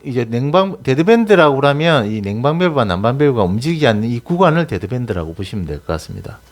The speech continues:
그럼 이제 이 습도가 있죠. 습도는 간단합니다. 습도는 크게 어려운 건 없고요.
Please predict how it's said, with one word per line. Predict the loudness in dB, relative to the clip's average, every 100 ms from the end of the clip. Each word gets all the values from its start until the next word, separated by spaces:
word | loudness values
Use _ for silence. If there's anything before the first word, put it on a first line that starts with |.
| -20 -20 -20 -6
그럼 | 0 4
이제 | 6 4 2 -20 -20 -8
이 | -2 -2
습도가 | -2 0 4 6
있죠. | 4 -2 -12 -12
습도는 | -12 -10 0 4 6 4 2
간단합니다. | -4 -2 0 0 -2 -4
습도는 | -6 -12 -2 0 2 4 4 2 0
크게 | -6 -2 2
어려운 | 4 4 2
건 | -2
없고요. | -6 -4 -4 -4